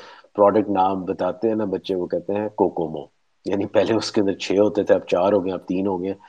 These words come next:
تو یعنی that is shrinkflation۔ So inflation is not bad،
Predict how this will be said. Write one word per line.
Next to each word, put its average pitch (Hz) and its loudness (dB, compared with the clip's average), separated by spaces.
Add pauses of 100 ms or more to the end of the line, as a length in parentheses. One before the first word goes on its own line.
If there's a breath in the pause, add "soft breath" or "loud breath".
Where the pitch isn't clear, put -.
(220 soft breath)
تو 101 -2
یعنی 104 0
that 85 -4
is 113 0
shrinkflation۔ - -10 (460)
So 175 6 (1200 loud breath)
inflation 117 4
is 151 -2
not 165 -6 (100)
bad، 143 0